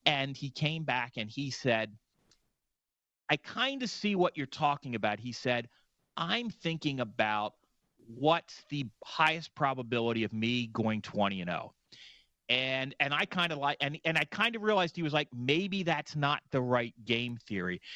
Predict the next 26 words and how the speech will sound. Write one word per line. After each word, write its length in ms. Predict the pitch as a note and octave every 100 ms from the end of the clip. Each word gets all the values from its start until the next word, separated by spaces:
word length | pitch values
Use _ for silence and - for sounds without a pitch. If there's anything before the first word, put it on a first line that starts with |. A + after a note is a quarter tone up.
| -
And 100 | C3+
I 80 | E3
just 240 | G#3+ F#3
liken 300 | C3 D#3 D#3+
it 100 | C#3
to 80 | -
poker. 420 | - B2 A#2+ -
I 40 | F#2+
mean, 180 | G#2+ A#2+
you 80 |
hear 140 | A#2+ B2
poker 320 | D#3 D#3+ D#3
players 420 | - C3 A#2+ G#2+
saying 280 | - A#2 A2+
it 60 | G#2
all 120 | G2+
the 100 | F#2+
time. 360 | - F#2+ F2 F2 - - _ _ -
"I'm 140 | A2
not 220 | A#2+ C#3+
trying 240 | - D#3+ D#3+
to 80 | C#3
win 180 | C#3
the 60 | C3+
most 320 | B2+ A2+ -
hands. 560 | - C#3+ A2+ G#2 G2+